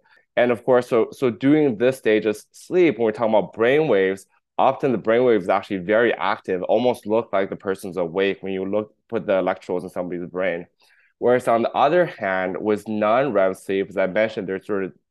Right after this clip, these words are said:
uh, different stages. And as you go to deeper and deeper sleep,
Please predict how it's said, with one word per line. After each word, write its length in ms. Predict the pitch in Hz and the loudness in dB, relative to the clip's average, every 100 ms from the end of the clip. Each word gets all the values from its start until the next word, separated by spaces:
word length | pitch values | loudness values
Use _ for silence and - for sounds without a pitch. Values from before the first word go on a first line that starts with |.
| _ | _
uh, 200 | - 95 | -2 0
different 320 | 90 101 98 92 | -2 -6 -8 -12
stages. 800 | - 107 123 117 85 87 - - _ _ _ | -2 0 0 0 -2 -2 -4 -10 _ _ _
And 120 | 92 107 | -2 0
as 200 | 107 117 | -2 -2
you 120 | 113 | -2
go 220 | 113 120 | 0 0
to 140 | 123 | 0
deeper 500 | 98 - 110 113 113 | -6 -4 -4 -2 -2
and 160 | 104 98 | -2 -2
deeper 420 | 110 104 101 90 | -4 -4 -2 -4
sleep, 760 | 90 - 147 170 147 98 95 | -4 -10 -2 0 2 2 -2